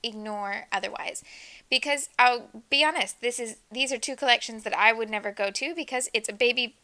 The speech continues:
girl and a baby boy collection. And the, um, the embellishments are quite like what you would expect from a baby collection. They're very themed.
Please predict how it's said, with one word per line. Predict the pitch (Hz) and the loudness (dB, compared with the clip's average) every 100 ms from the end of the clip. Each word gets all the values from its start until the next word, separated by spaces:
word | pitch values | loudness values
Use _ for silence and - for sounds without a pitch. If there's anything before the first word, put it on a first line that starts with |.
| _ - | _ -2
girl | 247 294 | 2 2
and | 370 | 2
a | 311 | 0
baby | 247 240 254 | 0 0 -2
boy | 226 220 190 | -2 -2 -2
collection. | - - - 165 208 - - - - - _ | -4 -6 -4 -6 -8 -18 -20 -20 -20 -20 _
And | 233 226 220 226 220 220 226 | 4 6 4 4 2 -4 -10
the, | 214 240 240 226 214 - _ | -6 -6 -4 -4 -4 -4 _
um, | 214 202 190 208 240 _ - | -10 -10 -14 -20 -20 _ -6
the | 269 247 - | -4 -4 -4
embellishments | 247 269 302 370 415 415 - | 2 4 6 4 -2 -6 -2
are | 269 | -4
quite | - 302 269 | -4 -2 -2
like | - 240 277 | -2 -4 -4
what | - | -6
you | 254 | -4
would | 247 | -4
expect | 240 - 233 220 - | -4 -4 -2 -2 -6
from | 247 226 | -8 -8
a | 226 | 2
baby | 226 208 | 2 2
collection. | 214 226 196 - 262 | -6 -6 -6 -6 -8
They're | 262 | -6
very | 226 190 | -4 -6
themed. | 208 - 277 277 277 | -6 -8 -6 -4 -6